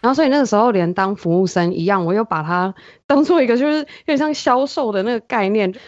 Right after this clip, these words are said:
所以反倒过来就是回到，回到台湾，然后再继续把我，在，在实践大学把我大学念完的时候，我就发现我跟台湾人或者是跟欧洲人，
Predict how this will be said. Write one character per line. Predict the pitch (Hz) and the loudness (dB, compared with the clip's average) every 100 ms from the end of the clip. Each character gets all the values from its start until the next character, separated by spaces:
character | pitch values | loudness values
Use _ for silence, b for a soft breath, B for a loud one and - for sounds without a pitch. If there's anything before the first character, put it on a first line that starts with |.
| B | B
所 | - 349 | 0 2
以 | 320 | 2
反 | 247 202 | 2 0
倒 | 190 269 | 2 0
过 | 269 269 | 2 2
来 | 190 | 2
就 | 175 | 0
是 | 220 233 | -4 -4
回 | - 170 | -2 -2
到， | 202 202 180 b - | 0 0 -2 b -4
回 | 202 | 0
到 | 240 | 0
台 | - 170 | -2 -2
湾， | 170 180 185 | 0 0 0
然 | 170 | -2
后 | |
再 | 196 220 | -2 -2
继 | 190 - | -4 -6
续 | 196 208 | -6 -4
把 | 175 165 | -2 -2
我， | 160 - | -4 -6
在， | - 185 | -4 -2
在 | 254 220 | 0 -2
实 | 180 | -2
践 | 175 190 | -2 0
大 | 185 170 | 2 0
学 | 165 | -2
把 | 156 | -2
我 | 160 | -2
大 | 156 180 | 0 -2
学 | 156 151 | -2 -2
念 | 160 151 | 0 0
完 | 143 | -4
的 | 147 | -4
时 | 170 | -2
候， | |
我 | 165 | 0
就 | 190 | 0
发 | 180 170 | 0 0
现 | 170 180 156 b b b b | 0 0 -2 b b b b
我 | 202 175 | -2 0
跟 | 208 202 196 202 214 214 b b _ | 2 2 4 2 2 -2 b b _
台 | - 180 | -2 0
湾 | 196 | 2
人 | 196 156 156 | 0 0 -2
或 | 202 | -2
者 | 196 | -2
是 | 156 202 | -2 -2
跟 | 190 180 185 196 - _ | 0 2 0 -2 -10 _
欧 | 220 | -2
洲 | 226 208 202 | 0 0 -2
人， | 160 - | -4 -8